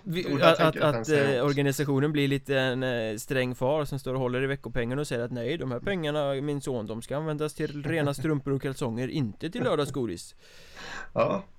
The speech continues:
Speaker 2: ungefär. Ja, men det, det skulle vara underbart. Nej, men jag, jag tycker bara att det blir lite, eh, för i samma veva som jag stod och rostade bröd också, det var många tankar i skallen där, och så jag tänkte på det här med,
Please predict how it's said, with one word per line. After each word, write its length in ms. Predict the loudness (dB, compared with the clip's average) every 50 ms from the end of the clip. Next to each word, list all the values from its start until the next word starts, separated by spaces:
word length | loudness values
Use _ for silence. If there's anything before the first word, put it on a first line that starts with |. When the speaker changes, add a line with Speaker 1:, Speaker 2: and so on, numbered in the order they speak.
| -10 -2
Speaker 2:
ungefär. 560 | 2 4 4 4 4 4 2 2 2 0 0 -2 2
Ja, 120 | 2 4 4
men 100 | 6 4
det, 240 | 4 4 2 2 0 -2 -2 -4 -4 -6 -12 -8 -6
det 80 | -4
skulle 240 | 0 4 4 4 6
vara 200 | 6 4 6 6 6
underbart. 520 | 6 6 4 4 2 0 -2 -2 -6 -14 -12 -12 -12 -12 -12 -12 -14 -14 -12 -10 -10 -8 -8 -10 -4
Nej, 200 | 0 2 4 6
men 100 | 6 6
jag, 360 | 6 8 6 6 4 4 4 2 -2 -4 -8 -10 -12 -14 -16 -18 -20 -20 -20 -20 -20 -20 -18 -12 -6
jag 120 | -6 -2
tycker 300 | 0 0 0 0 0 0
bara 140 | 2 4 4
att 120 | 4 2
det 60 | 0 -2
blir 240 | 0 2 2 4
lite, 640 | 4 2 0 0 -2 -4 -2 -2 0 0 0 -2 -4 -6 -8 -16 -20 -20 -20 -20 -20 -20 -20 -20 -16 -16 -14 -14 -14 -18 -18 -18 -18 -16 -16 -16 -18 -18 -14 -6
eh, 1000 | -2 2 4 4 6 6 6 6 4 4 2 0 0 0 -2 -4 -4 -6 -6 -6
för 80 | 0 2
i 40 | 2
samma 340 | 4 4 4 6 6 6 4
veva 420 | 4 2 2 2 2 2 2 0
som 140 | 0 -2 -4
jag 80 | -6 -4
stod 180 | -2 -2 0 0
och 60 | 0
rostade 260 | -2 -2 -2 -2 -2
bröd 440 | 0 2 2 2 2 2 0 -2 -2
också, 280 | -6 -6 -6 -6 -4 0
det 60 | 2
var 80 | 4
många 280 | 6 6 6 6 4 2 2
tankar 320 | 2 2 2 2 0 -2
i 40 | -2
skallen 380 | 0 2 2 2 2 0 -2 0
där, 200 | 0 2 2 0
och 100 | 0 0
så 340 | 2 2 2 2 2 0 -2
jag 140 | -2 0 2
tänkte 320 | 2 2 2 2 -2 -4
på 100 | -2 2
det 80 | 2 4
här 140 | 4 4
med, 280 | 4 4 2 2 2 0